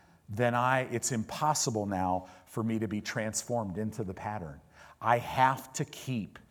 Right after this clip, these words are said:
my eyes on the pattern to be transformed into the pattern. Do you see that? See, that's why we don't just get in the Word,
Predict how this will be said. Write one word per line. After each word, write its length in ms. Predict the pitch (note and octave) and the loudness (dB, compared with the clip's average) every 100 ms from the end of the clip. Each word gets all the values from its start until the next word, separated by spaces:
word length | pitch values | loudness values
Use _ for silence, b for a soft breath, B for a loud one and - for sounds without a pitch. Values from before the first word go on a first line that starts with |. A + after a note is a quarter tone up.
| B B B | B B B
my 260 | A2 G#2+ - | 0 0 0
eyes 600 | G#2+ G#2 G2+ G#2 G#2 - - - | 0 2 2 2 -2 -6 -8 -6
on 300 | G#2 G#2 G2+ | -4 -4 -6
the 80 | |
pattern 680 | - - C#3 C#3+ G#2 F2 F2 - b b b b - | -8 -8 -4 -4 -2 -4 -6 -8 b b b b -6
to 120 | B2 | -6
be 200 | F#2+ F#2+ | -4 -6
transformed 880 | - - G#2+ G#2 - G#2 G2 F#2+ F#2 A#2+ | -6 -6 -4 -2 -4 -2 -4 -4 -6 -4
into 360 | A#2+ A2+ G#2 | -4 -2 -4
the 120 | E2 | -8
pattern. 480 | - F2+ D2 C2+ - - _ _ _ _ _ - | -8 -10 -12 -14 -20 -20 _ _ _ _ _ -6
Do 60 | |
you 80 | G2+ | -2
see 240 | - A#2 B2 | 2 2 4
that? 320 | D3 D3+ - - - B B - | 2 0 -8 -20 -20 B B -2
See, 160 | E3 | 4
that's 240 | D#3 F3+ G3 | 6 6 8
why 140 | F#3+ | 8
we 140 | D3+ | 8
don't 280 | C#3+ D3+ E3+ | 6 4 4
just 320 | D#3+ C#3 B2+ | 2 2 0
get 260 | A2+ C#3+ C#3+ | 2 2 4
in 220 | D#3+ F3+ | 2 4
the 80 | C#3+ | 4
Word, 480 | A2 G#2 G#2 G#2+ | 2 0 0 -2